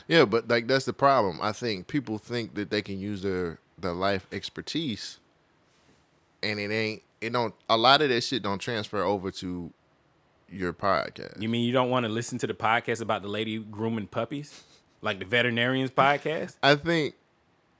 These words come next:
Speaker 1: here recently, actually, um, Kevin Hart with his podcast.
Speaker 2: I didn't even know he had a podcast.
Speaker 1: Right, but he has one. And
Speaker 2: Fuck's his podcast called?
Speaker 1: Heart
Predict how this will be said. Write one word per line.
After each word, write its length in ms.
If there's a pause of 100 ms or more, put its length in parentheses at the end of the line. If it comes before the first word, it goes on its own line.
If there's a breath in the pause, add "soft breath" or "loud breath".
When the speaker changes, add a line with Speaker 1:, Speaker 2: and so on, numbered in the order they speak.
(600)
Speaker 1:
here 200
recently, 680
actually, 640 (200)
um, 480 (760)
Kevin 280
Hart 280
with 160
his 160
podcast. 720 (380)
Speaker 2:
I 60
didn't 100
even 100
know 120
he 100
had 120
a 40
podcast. 420
Speaker 1:
Right, 380 (340)
but 120
he 80
has 220
one. 260 (500)
And 560 (480)
Speaker 2:
Fuck's 220
his 120
podcast 440
called? 200 (760)
Speaker 1:
Heart 380